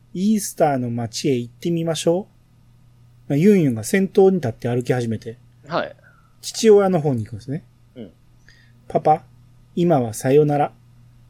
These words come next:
Speaker 1: 次に会うときは、きっとママも一緒よ。祈っててください。」で、ユンユンが最後尾に回りまして。
Speaker 2: はい。
Speaker 1: いや、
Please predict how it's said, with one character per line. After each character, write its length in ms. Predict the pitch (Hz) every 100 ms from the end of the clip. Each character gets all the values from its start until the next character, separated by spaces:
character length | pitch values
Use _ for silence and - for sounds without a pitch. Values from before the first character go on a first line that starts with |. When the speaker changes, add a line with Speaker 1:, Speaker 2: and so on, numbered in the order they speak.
| - -
Speaker 1:
次 360 | - 156 202
に 140 | 202 147
会 120 | 151
う 60 |
と 120 | 139 123
き 160 | -
は、 180 | 110 104 - -
き 140 | - 147
っ 40 | -
と 100 | 190
マ 160 | 190 220
マ 120 | 208
も 200 | 120 127
一 100 | 170
緒 220 | 147 - 180
よ。 180 | 220 - _ - - - - -
祈 180 | 143 196
っ 80 | 220
て 140 | 208
て 100 | 117
く 80 | 120
だ 120 | 120
さ 180 | - 117
い。」 100 | - - - - - - - - - - - -
で、 160 | 196
ユ 240 | 185 185 170
ン 80 | 139
ユ 60 |
ン 20 |
が 280 | 139 160 220
最 200 | - 160
後 140 | 156 156
尾 100 | 131
に 300 | 110 107 156 131
回 160 | 120
り 60 | 113
ま 120 | 110
し 80 | 104
て。 200 | 110 110 - -
Speaker 2:
は 180 | -
い。 100 | 117 - - - - - - - - - - - - - - _ _ _
Speaker 1:
い 40 | 175
や、 260 | 143 135